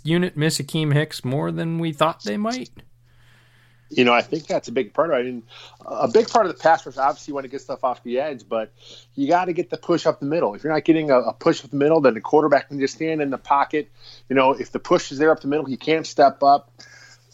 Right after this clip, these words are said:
Speaker 2: I think Akeem Hicks, I think it was, uh, our colleague, uh, Robert Schmitz wrote an article a while back, but actually might have been a film study,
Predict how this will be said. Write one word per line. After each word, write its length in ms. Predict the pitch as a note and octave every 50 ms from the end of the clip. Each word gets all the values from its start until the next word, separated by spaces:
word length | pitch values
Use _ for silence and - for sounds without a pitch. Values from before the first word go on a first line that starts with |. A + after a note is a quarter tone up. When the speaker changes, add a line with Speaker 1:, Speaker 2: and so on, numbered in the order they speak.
| _ - - - _
Speaker 2:
I 120 | - - -
think 240 | - - G3 F#3+
Akeem 380 | - F3+ - - G3 F#3 E3+ C3+
Hicks, 480 | C3+ E3 F#3+ F#3+ - - - - - - _ _ _ _ _ _ _ - - - - - - - - - -
I 80 | C#3
think 220 | - - - - -
it 40 | D#3
was, 180 | C3+ B2 A#2
uh, 40 | A#2+
our 280 | A#2 G#2+ - A2+ A2 G#2+
colleague, 500 | - - D3 C3+ C#3 C#3+ C#3 B2 A#2 A#2
uh, 180 | G#2+ G2+ G2 - _ - _ _
Robert 260 | C#3 C3+ C3+ C3 B2
Schmitz 440 | - - - C#3 F3 F#3+ - - -
wrote 160 | C3+ B2+ A#2+
an 60 | B2
article 420 | A#2 A#2 B2 C#3+ D3 C#3+ - C#3 B2+
a 40 | A#2
while 220 | A#2+ A2+ A#2 A2
back, 220 | G#2+ A#2 A#2 A#2 _ C#3 C#3+
but 180 | C#3 C#3+ D3+ -
actually 240 | D3+ E3+ E3 - D#3
might 100 | C#3+ C#3
have 60 | C3+ B2+
been 80 | A#2+
a 100 | A2+ G#2+
film 260 | - _ D#3 E3 F#3
study, 400 | F3+ - C3+ A2+ G#2+ A2 G#2+ -